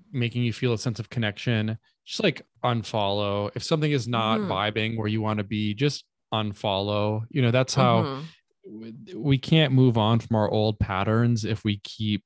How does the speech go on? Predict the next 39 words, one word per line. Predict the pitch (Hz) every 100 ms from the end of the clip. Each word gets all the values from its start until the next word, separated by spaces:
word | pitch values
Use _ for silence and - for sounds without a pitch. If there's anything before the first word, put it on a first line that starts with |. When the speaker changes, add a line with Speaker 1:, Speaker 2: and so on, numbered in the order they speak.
| -
Speaker 1:
like, | 107 95 - _
if | 110
we | 110 107 107 _ _ _ _ _ _ -
are | 110
still | - - 120 107
locked | 104 101 -
into | 110 107
the | 101 95
same | - 110 104
influences | 107 107 110 107 98 92 104 95 95 98 - -
again | 117 101 107 104
and | 101
again | 95 101
and | 101 95
again. | 92 95 95 95
Like, | 92 98 - _ 113 - - _ _ _ _ -
we |
need | 131 127
to |
cut | - 135 127
ties | 110 120 120
with | 113
toxic | - 123 113 -
people | - 127 123 107
in | 107
our | 101
lives, | 101 120 135 131 131 135 127
and | - 110
we | 110
need | 190
Speaker 2:
Mm-hmm. | 175 180 196
Speaker 1:
to |
unfollow | - 120 117 123 117 113 117
<laughs> |
toxic | - - - -
people | - 131 113
on | 113 110
social | 113 107 107
media. | 104 107 107 98 95